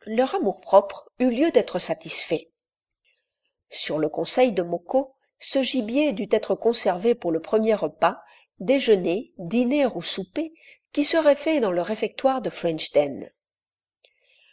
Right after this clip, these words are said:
Pendant cette excursion, Doniphan n'avait découvert aucun indice de nature à révéler la présence, ancienne ou récente, d'êtres humains en cette partie de la forêt.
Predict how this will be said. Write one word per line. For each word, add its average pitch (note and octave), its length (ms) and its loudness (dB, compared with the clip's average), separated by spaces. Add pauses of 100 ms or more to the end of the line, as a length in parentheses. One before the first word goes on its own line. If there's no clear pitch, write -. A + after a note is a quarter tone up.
(260)
Pendant C#4 240 4
cette - 240 -4
excursion, - 680 -4 (380)
Doniphan C4 520 2
n'avait F#3 320 0
découvert G#3 560 -2 (100)
aucun B3 400 -2
indice G3 480 -4
de D#3+ 140 -2
nature E3 520 -2
à D#3+ 60 -4
révéler G3 480 0
la E3 80 4
présence, G3 680 -4 (280)
ancienne B3 520 2
ou D#3+ 60 -2
récente, B3+ 640 -6 (340)
d'êtres F#3+ 540 0
humains G#3+ 260 -4
en F#3 80 -2
cette - 280 -4
partie - 360 -6
de F#3 80 -2
la D#3 140 2
forêt. - 480 -8